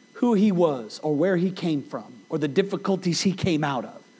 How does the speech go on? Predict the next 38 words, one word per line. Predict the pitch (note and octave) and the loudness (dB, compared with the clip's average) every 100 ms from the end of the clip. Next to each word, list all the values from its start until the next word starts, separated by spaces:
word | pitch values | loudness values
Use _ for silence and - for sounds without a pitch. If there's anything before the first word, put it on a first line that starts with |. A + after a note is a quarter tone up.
| _ _ _ _ _ | _ _ _ _ _
boy, | D3 F3+ F#3+ F#3+ F#3+ F#3+ F#3 | 0 4 4 6 6 4 2
it | E3+ | 2
makes | E3 F3+ F3+ | 2 2 2
it | D3+ C#3 | 0 4
good | F#3 D#3 | 4 6
news | F3 F3 E3+ | 4 4 4
for | E3 | 6
the | C#3+ | 8
rest | D3+ D3 - | 8 4 4
of | C3 G#2+ | 2 2
us. | - - - - - - - - | 0 0 0 -4 -10 -14 -14 4
Because | D#3+ E3 C#3+ | 6 8 6
if | D#3 D3 | 4 4
one | D3+ G#3+ F#3+ E3+ | 4 6 6 6
can, | - D3 C3 C3+ D3+ - | 6 6 4 4 2 2
everybody | F3+ E3+ C#3+ D#3+ C#3 B2 A#2+ | 4 4 4 4 4 2 0
can. | A2+ C#3 B2+ - D#2+ - - - - - - - - | 0 0 0 -4 -10 -10 -14 -20 -20 -20 -20 -18 -4
And | D3+ F3+ | 2 4
that | A#3 G#3 | 4 4
means | G#3 G3+ D3+ | 4 2 2
that | F#3+ | 0
the | F3+ | -2
future | - A#3 A3+ F#3 | -2 0 0 -2
is | F3+ F3 | -2 -2
not | G3 G3 | -2 -2
just | E3+ - - | -4 -4 -6
a | |
pipe | - A3+ A3 D#3+ | 0 2 2 2
dream. | D3+ C3+ E3 | 4 6 6
It | E3 D#3+ | 4 4
means | F#3 G3 F#3 C3 | 6 8 6 6
the | D#3+ | 4
future | E3+ A3 B3+ A3 F3+ | 6 6 6 6 4
is | F3 | 4
upon | E3 - G#3+ A3+ | 4 4 4 6
us. | B3 A#3 F3+ | 4 2 0
It's | F3 - | 0 4
now. | D#3+ F3 E3 C#3+ F#2+ - | 6 8 6 4 2 -2